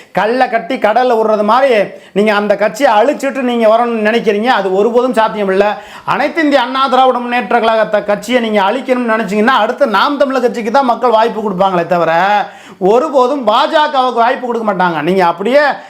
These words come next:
ப-, ப-, அதிமுக லைன்லயே வந்து,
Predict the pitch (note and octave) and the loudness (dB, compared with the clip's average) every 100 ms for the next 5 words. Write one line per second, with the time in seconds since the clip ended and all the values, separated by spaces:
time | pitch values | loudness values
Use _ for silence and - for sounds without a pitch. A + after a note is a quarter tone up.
0 | - F3 E3+ D#3+ D#3+ D#3 D#3 - - D4+ | -10 -2 0 0 0 2 2 0 -2 -2
1 | C#4 B3+ A#3 A3+ C4 C4 D4+ B3 B3+ B3 | -2 0 0 0 0 2 2 2 -2 0
2 | D#4+ D#4 A#3 | 4 4 2